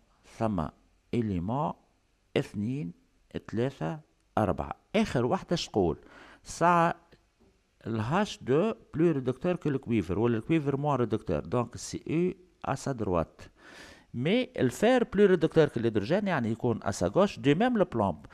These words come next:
لهنا يلزمنا نعملو اكسبيرونس بين الفير والبلومب وشكو-، شكون بلو ريدكتور. نورمالمون لهنا نلقاو كي نعملو اكسبيرونس هذيا اللي الفير بلو ريدكتور كو لو بلومب، يعني الفير يولي هو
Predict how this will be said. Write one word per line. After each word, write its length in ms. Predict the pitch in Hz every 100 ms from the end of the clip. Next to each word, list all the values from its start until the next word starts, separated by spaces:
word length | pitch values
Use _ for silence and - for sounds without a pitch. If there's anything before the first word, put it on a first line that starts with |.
| - - -
لهنا 380 | 110 120 214 269
يلزمنا 400 | 190 202 214 190
نعملو 240 | 190 165
اكسبيرونس 500 | - 156 147 117 101
بين 200 | 123 120
الفير 280 | 113 208 185
والبلومب 420 | 156 226 247 220
وشكو-، 320 | - 226 220
شكون 320 | 208 - 214
بلو 180 | 196 190
ريدكتور. 520 | 160 135 - 101 90
نورمالمون 580 | 110 170 156 110 139 123
لهنا 400 | 98 104 202 226 - - - -
نلقاو 480 | - 110 - 139 117
كي 120 | -
نعملو 220 | 101 101 101
اكسبيرونس 320 | - 95 90
هذيا 320 | 95 160 165 -
اللي 160 | 139
الفير 320 | 117 - 202
بلو 200 | 180 185
ريدكتور 400 | 165 110 - 180
كو 160 | 175 175
لو 120 | 156
بلومب، 320 | - 95 82
يعني 180 | 101 98
الفير 360 | 85 - 147 98
يولي 340 | 98 95 90
هو 260 | 98 80